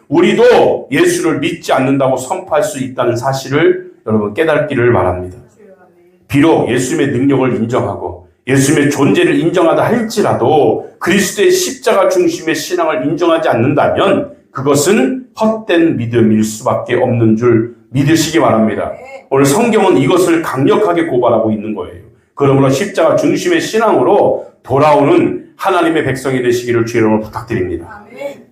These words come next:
Speaker 1: 참 믿음이란 십자가 중심의 믿음이다.
Speaker 2: 아멘.
Speaker 1: 고난에 보-, 고난 받으신 예수님을 믿는 십자가 중심의 믿음 믿을 때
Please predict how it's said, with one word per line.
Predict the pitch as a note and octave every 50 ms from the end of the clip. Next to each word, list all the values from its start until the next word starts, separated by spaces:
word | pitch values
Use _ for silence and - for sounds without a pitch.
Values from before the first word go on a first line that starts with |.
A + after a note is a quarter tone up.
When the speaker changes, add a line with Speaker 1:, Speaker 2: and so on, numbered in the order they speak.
| _ -
Speaker 1:
참 | - - B3+ C4 B3+ A#3
믿음이란 | G3+ F#3 D#3 F3+ F3+ E3 D3 D3+ E3 E3+ - - - - - -
십자가 | - - A3 - - - - - C3+ C#3 C3+ -
중심의 | - - B2 A2+ G#2+ - - A#2 A2 G2+ F#2+
믿음이다. | - - - - - - - - - - - _ _ - G3+
Speaker 2:
아멘. | G3 F#3+ F#3+ F#3+ F#3+ G3
Speaker 1:
고난에 | G3 - E3 D#3+ E3 E3+ E3+ E3 D#3+ D#3+ D3+ - D3+ - - - _ _
보-, | - D3 E3 F3 F3 F3+ - - E3
고난 | - D#3 D#3+ E3 E3+ E3 E3
받으신 | E3 D3+ D#3 C#3+ C3+ D3 C#3 A2+
예수님을 | C#3 F3 F3+ - - F3+ E3+ F3 E3+ E3 C3+
믿는 | B2+ E3+ - F#3+ F#3 F3+ F3
십자가 | F3 - - - - - - G3+ F#3
중심의 | F#3+ E3+ E3 E3 - E3 D3+ C3+
믿음 | B2 A#2+ C3 C3+ C3 A#2+ A#2+
믿을 | B2 C3 C3+ C#3+ C3+ B2 B2+ -
때 | C#3+ E3 C#3+ G#2+ -